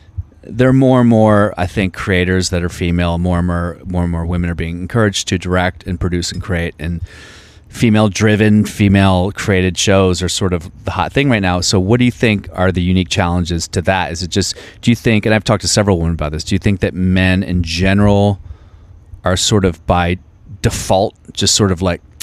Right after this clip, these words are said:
<laughs> "Okay, let me tell you about how things are done here"? Is it just sort of like, I've heard so many women go like,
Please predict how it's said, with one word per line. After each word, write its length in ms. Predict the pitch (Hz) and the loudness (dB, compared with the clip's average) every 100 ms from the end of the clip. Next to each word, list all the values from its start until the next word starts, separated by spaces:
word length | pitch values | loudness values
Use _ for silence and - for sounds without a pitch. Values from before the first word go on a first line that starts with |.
| - | -6
<laughs> 300 | - - 156 | -2 0 2
"Okay, 400 | - - - - - - 202 196 165 143 | 0 -4 -8 -10 -16 -8 -4 0 0 0
let 180 | 226 220 | -2 0
me 100 | 190 | 0
tell 200 | - 147 | 2 4
you 160 | 131 120 | 4 4
about 220 | 117 113 | 4 4
how 160 | 120 110 | 4 4
things 260 | 113 98 | 2 2
are 60 | 98 | 2
done 300 | 90 104 104 | 2 2 4
here"? 360 | 104 90 76 | 4 2 0
Is 220 | 67 98 107 | -2 0 0
it 60 | |
just 200 | 101 110 | 0 0
sort 240 | - 113 98 | 2 2 2
of 80 | |
like, 180 | 92 95 | 2 0
I've 140 | 98 101 | 0 0
heard 140 | 104 | -2
so 240 | - 135 | 2 2
many 160 | 127 110 | 2 2
women 180 | 98 92 | 2 2
go 80 | 90 | 0
like, 320 | 87 - | -2 -6